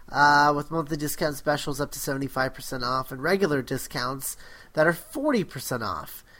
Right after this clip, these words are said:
Uh, you ship as often as you like with orders as large or small as you like, and you only pay six ninety-five in flat rate shipping. So thanks to D C B service dot com. Go there and pre-order some cool stuff.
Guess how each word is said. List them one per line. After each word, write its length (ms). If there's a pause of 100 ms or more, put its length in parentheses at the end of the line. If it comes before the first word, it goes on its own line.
(420)
Uh, 120
you 120
ship 300
as 80
often 300
as 120
you 80
like 300
with 160
orders 440
as 220
large 320
or 40
small 280
as 140
you 80
like, 280
and 80
you 100
only 200
pay 220
six 320
ninety-five 460
in 80
flat 280
rate 140
shipping. 420 (380)
So 140
thanks 280
to 80
D 160
C 200
B 100
service 380
dot 260
com. 340
Go 220
there 460 (1000)
and 240
pre-order 560
some 220
cool 320
stuff. 440